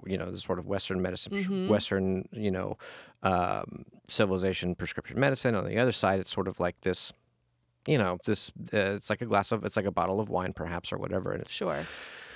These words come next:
Speaker 2: Sure. Yeah, it's in this weird
Speaker 1: It's so
Speaker 2: blurry
Speaker 1: muddled to
Speaker 2: zone.
Speaker 1: me. I, you know, I'm, I'm not even
Speaker 2: Exactly.
Speaker 1: exactly sure what I'm trying to say right now, but you
Speaker 2: I
Speaker 1: kinda
Speaker 2: am,
Speaker 1: do.
Speaker 2: no, I get it. I get
Speaker 1: <clears throat>
Speaker 2: it, 'cause it is in the weird, like, blurred gray area
Speaker 1: Yeah.
Speaker 2: of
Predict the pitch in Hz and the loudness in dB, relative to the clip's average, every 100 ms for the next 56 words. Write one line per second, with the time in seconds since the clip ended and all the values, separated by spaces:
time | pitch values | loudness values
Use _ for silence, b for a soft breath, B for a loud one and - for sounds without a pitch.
0 | B - 214 170 170 208 247 262 - 392 | B -6 0 0 0 2 2 2 2 2
1 | 403 - 226 262 302 247 - 151 220 220 | 2 -2 -4 -2 -2 -2 4 6 8 8
2 | 190 175 175 175 147 123 110 117 143 143 | 10 10 8 8 6 6 6 6 4 4
3 | 117 113 127 147 160 196 202 190 170 139 | 4 6 4 6 8 10 8 8 6 8
4 | 156 160 160 135 131 117 127 110 - 135 | 8 8 4 4 4 6 4 4 6 6
5 | 120 104 98 110 107 110 139 180 165 165 | 6 2 2 0 2 4 6 6 4 0
6 | 151 - 110 98 - 110 427 294 226 330 | 0 6 8 8 6 6 8 6 4 2
7 | 320 370 240 196 - - 302 247 269 294 | 4 4 4 2 2 2 2 0 -2 -4
8 | 262 - 339 330 320 269 233 247 262 285 | -4 -2 0 2 0 0 -2 -2 0 0
9 | 247 233 190 190 190 185 190 214 214 - | 2 0 0 0 2 4 4 2 0 -2
10 | 196 196 220 - 170 160 165 170 180 180 | 0 2 2 0 0 2 2 2 4 4
11 | 185 185 | 2 0